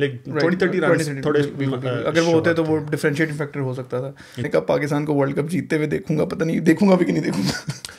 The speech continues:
Speaker 1: हाँ, लेकिन, अच्छा, वैसे ये, ये, I, I had, म, uh, noted that for end, लेकिन, uh, शायद पाकिस्तानी टीम की जो ये मर्क्यूरियल नेचर है ना,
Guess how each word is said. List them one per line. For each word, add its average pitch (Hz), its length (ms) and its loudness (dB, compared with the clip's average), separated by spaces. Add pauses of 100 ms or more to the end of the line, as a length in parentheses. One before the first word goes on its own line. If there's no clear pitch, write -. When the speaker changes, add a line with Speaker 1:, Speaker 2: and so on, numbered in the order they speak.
(320)
Speaker 1:
हाँ, - 200 2
लेकिन, 254 340 -6
अच्छा, 180 180 0
वैसे 208 280 0 (120)
ये, 170 260 -2
ये, 180 180 4
I, - 140 4
I 175 200 8
had, 180 200 2 (160)
म, 135 280 2
uh, 120 260 -2
noted 127 320 0
that 117 240 -4
for 123 100 -2 (380)
end, 127 280 -2 (120)
लेकिन, 143 680 -2 (1120)
uh, 131 160 -8
शायद 147 440 -2
पाकिस्तानी 156 440 -4
टीम 156 280 -2
की 170 80 -2
जो 156 120 -2
ये 156 260 0
मर्क्यूरियल 147 880 0
नेचर 151 380 0
है 123 100 -2
ना, 110 220 -10